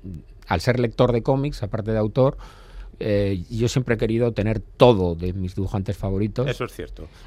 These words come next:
Speaker 1: Y, <laughs> y, eh, es más, el primer libro que sacamos con las historietas de Ángel Se Fija, que el primero no lo sacó Astiberri, sino que lo sacó El Jueves,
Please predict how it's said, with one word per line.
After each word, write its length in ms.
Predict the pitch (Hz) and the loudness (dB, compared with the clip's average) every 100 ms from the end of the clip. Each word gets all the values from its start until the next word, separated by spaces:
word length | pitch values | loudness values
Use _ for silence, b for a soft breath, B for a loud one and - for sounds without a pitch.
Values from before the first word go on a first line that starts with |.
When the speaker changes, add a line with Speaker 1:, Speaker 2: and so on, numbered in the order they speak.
| B B - | B B -4
Speaker 1:
Y, 220 | 147 117 | 6 6
<laughs> 560 | 82 73 - 104 - - B B B B - - | 6 4 4 2 0 -6 B B B B -18 -2
y, 500 | 131 110 110 101 98 | 2 4 4 2 0
eh, 540 | - 78 - - 135 - | -2 -8 -12 -2 -2 2
es 200 | 135 131 | 0 4
más, 340 | 131 143 117 98 | 4 4 2 -2
el 80 | 90 | 0
primer 280 | 98 131 | 0 2
libro 240 | 139 147 139 | 2 0 0
que 160 | 131 | -2
sacamos 520 | 113 113 104 117 113 - | -2 -2 -2 0 0 -2
con 120 | 110 | -2
las 140 | 95 | -2
historietas 460 | 98 101 104 117 104 | -2 -2 -2 -2 -2
de 60 | |
Ángel 180 | 101 110 | -4 -4
Se 120 | - | -6
Fija, 340 | 90 104 - 139 | -8 -8 -6 -6
que 100 | 98 | -6
el 40 | |
primero 300 | 87 90 95 | -4 -2 0
no 100 | 92 | 0
lo 100 | 95 | -2
sacó 440 | 90 92 - 95 90 | -2 -6 -6 -4 -4
Astiberri, 520 | 87 87 92 101 143 | -2 -2 0 0 -2
sino 260 | - 87 85 | -2 -4 -4
que 80 | 85 | -6
lo 100 | 82 | -6
sacó 420 | 82 80 90 87 | -8 -6 -4 -2
El 80 | 90 | -2
Jueves, 420 | - 98 123 | 0 0 0